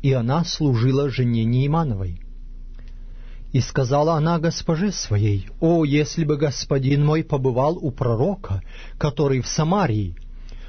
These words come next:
то он снял бы с него проказу его». И пошел Нейман и передал это господину своему, говоря:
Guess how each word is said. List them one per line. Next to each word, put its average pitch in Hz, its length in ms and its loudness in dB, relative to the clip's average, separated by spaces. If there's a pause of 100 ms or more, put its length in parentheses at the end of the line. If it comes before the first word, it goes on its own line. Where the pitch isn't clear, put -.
(200)
то - 140 2
он 147 400 2
снял 240 480 2
бы 131 140 2
с - 140 -8
него 127 220 2
проказу 165 560 0
его». 101 340 0 (1900)
И 156 120 2
пошел 160 440 0
Нейман 156 600 2 (580)
и 180 100 4
передал 214 460 2
это 190 180 2
господину 135 680 0
своему, 135 420 0
говоря: 147 520 0